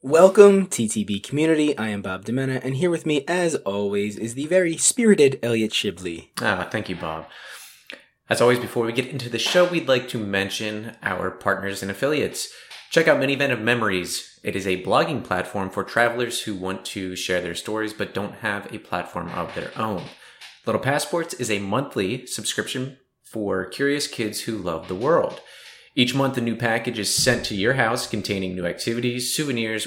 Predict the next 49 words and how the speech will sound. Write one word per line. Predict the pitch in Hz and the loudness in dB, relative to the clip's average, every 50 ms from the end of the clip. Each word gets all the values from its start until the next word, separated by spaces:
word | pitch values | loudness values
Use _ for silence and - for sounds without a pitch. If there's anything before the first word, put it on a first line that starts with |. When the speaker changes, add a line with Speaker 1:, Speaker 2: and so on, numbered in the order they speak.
| - - | -4 -4
Speaker 2:
or | 98 87 | -4 -4
projects | - - 131 139 139 139 104 95 92 - - | -2 0 0 0 0 0 0 -2 -2 -4 -6
from | - 101 95 87 | -8 -8 -6 -4
different | 110 107 - 107 98 | -6 -6 -4 -4 -6
locations | 98 95 - 95 92 - 101 92 | -6 -4 -2 -4 -4 -4 -6 -6
around | 98 95 92 87 87 87 | -6 -4 -4 -4 -6 -8
the | 90 | -8
globe, | - 92 87 87 85 85 - | -6 -6 -4 -4 -6 -6 -6
all | - - 107 110 107 | -2 0 0 0 0
to | 113 | 0
your | 107 107 | -4 -4
doorstep. | 104 101 85 85 82 - - - - - - - _ _ _ _ - _ _ _ - - - - - - - - - _ _ _ _ _ _ - | -4 -4 -4 -4 -4 -4 -6 -8 -10 -10 -12 -20 _ _ _ _ -20 _ _ _ -20 -20 -20 -20 -20 -20 -20 -20 -20 _ _ _ _ _ _ 0
Travel | - 127 127 131 147 147 | 4 6 6 6 4 2
by | 135 135 123 | 2 4 2
Locals | 104 92 92 95 - - - - 87 90 110 123 - - - | 2 2 2 0 0 0 -2 -4 -4 -2 -2 -4 -4 -6 -6
is | 127 110 | -6 -4
a | 113 | -2
relatively | 127 147 175 170 170 - 185 - 180 135 | 0 0 0 0 0 -2 -4 -2 -2 -2
new | 113 104 95 92 | -2 -2 -4 -4
one. | 90 87 92 104 113 - - _ _ _ | -2 -4 -4 -6 -6 -10 -16 _ _ _
It's | - 113 110 107 - - - | -6 -6 -6 -6 -6 -6 -6
like | 110 107 113 120 139 139 - - - | -4 -2 0 0 0 -2 -4 -8 -6
Airbnb, | - 117 113 117 113 113 117 110 107 104 98 92 95 - 123 139 147 151 147 151 151 - - _ _ - | -4 -2 -2 -2 -4 -4 -6 -6 -6 -8 -8 -10 -8 -6 -6 -4 -4 -4 -6 -8 -12 -14 -20 _ _ -2
but | 117 110 110 107 - | -2 0 0 -2 -4
for | - - 117 | -8 -10 -10
travel | - - - 113 95 87 87 | -6 -2 0 0 0 0 -2
guides. | 82 82 80 80 82 82 85 - - - - - - - - - _ _ _ | -4 -6 -6 -4 -6 -8 -8 -10 -14 -14 -16 -20 -20 -20 -20 -20 _ _ _
They | - 107 107 127 | -2 -2 0 0
provide | 123 135 131 123 123 117 120 120 120 | 0 -2 0 2 4 4 4 4 2
a | 120 - 101 90 | 0 -2 -4 -2
website | 101 104 104 104 - - 117 110 107 104 - | -2 -2 -2 -2 -2 -2 0 0 -2 -2 -4
so | - 107 | -6 -6
you | 104 104 98 | -6 -6 -6
can | - 101 95 | -6 -6 -4
reach | 101 107 104 - 110 | -2 -2 -2 0 0
out | 101 101 101 - | 0 0 -2 -6
to | - 95 | -8 -8
real | 95 101 117 151 | -2 2 2 4
locals | 147 131 110 101 95 - 104 104 123 135 - - | 6 6 4 4 2 0 -2 -4 -2 -4 -6 -6
who | - 113 95 95 98 95 104 - - | -4 -4 -4 -4 -4 -6 -6 -6 -6
spend | - - - - 107 98 98 98 98 87 90 - | -8 -6 -2 -2 -2 -2 -2 -6 -8 -8 -8 -4
their | - 120 117 | -2 -2 -2
free | 117 - 131 123 | 0 -2 -4 -2
time | 123 - 120 113 110 113 113 | -2 -2 -4 -4 -4 -6 -6
hosting | 107 110 104 104 - - 107 101 | -6 -4 -4 -4 -4 -6 -6 -6
local | 95 95 98 113 - | -6 -6 -6 -8 -8
tours | - 104 95 95 95 95 95 - - _ - | -8 -6 -6 -4 -6 -6 -8 -12 -14 _ -20
for | - - - - 92 95 104 110 | -20 -20 -14 -8 -4 -4 -2 -2
you | 110 104 101 95 90 90 117 | -2 -4 -4 -4 -6 -8 -10